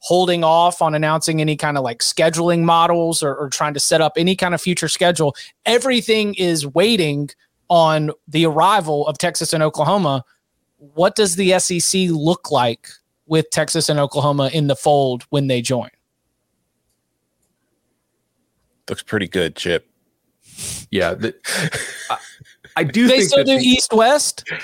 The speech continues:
Speaker 1: or
Speaker 3: the
Speaker 1: do they
Speaker 3: model they
Speaker 1: want
Speaker 3: have to go with is three, is, is three six. If they're going to a nine-game
Speaker 2: Yeah.
Speaker 3: con-, conference slate, it, you really, it, it's gonna, you, you just can't do it East West. It's not gonna work. That's why, that's why the Big Ten doesn't work. Th-, go,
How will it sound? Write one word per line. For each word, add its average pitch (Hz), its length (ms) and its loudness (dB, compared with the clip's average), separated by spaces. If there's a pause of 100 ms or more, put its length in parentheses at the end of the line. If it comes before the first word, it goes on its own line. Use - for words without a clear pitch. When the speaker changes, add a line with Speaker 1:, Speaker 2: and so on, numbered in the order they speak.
(500)
Speaker 1:
or 202 100 4
Speaker 3:
the 185 100 2
Speaker 1:
do - 60 2
they 208 80 4
Speaker 3:
model 202 220 2
they 156 100 2
Speaker 1:
want 120 100 0
Speaker 3:
have 131 260 0
to 117 60 -10
go 98 220 0
with 90 240 -4
is 92 120 -8
three, 98 240 -2
is, 101 380 -4
is 95 200 -6
three 92 200 -4
six. - 480 -12 (160)
If - 120 -6
they're 117 120 0
going 147 180 2
to 151 80 4
a 135 40 4
nine-game 113 440 0
Speaker 2:
Yeah. 98 60 -6
Speaker 3:
con-, 92 280 -4
conference 87 360 -6
slate, 82 280 -4
it, 92 200 -8
you 104 120 -2
really, 117 540 2 (720)
it, 98 200 -6 (460)
it's 107 160 -8
gonna, 135 260 -4
you, 127 160 -2
you 131 120 0
just 139 160 -2
can't 139 340 -2
do 107 200 0
it 92 60 0
East 87 220 -6
West. 78 320 -6
It's - 160 -10
not 113 140 -2
gonna 98 140 -6
work. 92 280 -2
That's - 220 -4
why, - 140 2
that's 104 280 -6
why 107 140 2
the 92 80 -6
Big 95 200 -4
Ten 107 220 -2
doesn't 98 300 -2
work. 98 360 -2
Th-, 101 160 -4
go, 110 120 0